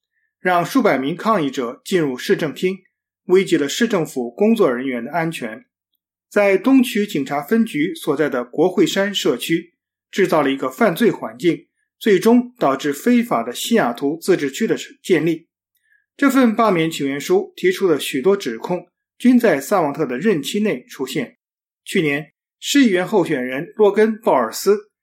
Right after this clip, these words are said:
曾经向西雅图道德与选举委员会投诉，指控萨旺特把招聘和投票决定权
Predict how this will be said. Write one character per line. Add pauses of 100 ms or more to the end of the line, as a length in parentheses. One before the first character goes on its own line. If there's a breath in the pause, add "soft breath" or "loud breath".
(140)
曾
经
向
西
雅
图
道
德
与
选
举
委
员
会
投
诉， (520)
指
控
萨
旺
特
把
招
聘
和
投
票
决
定
权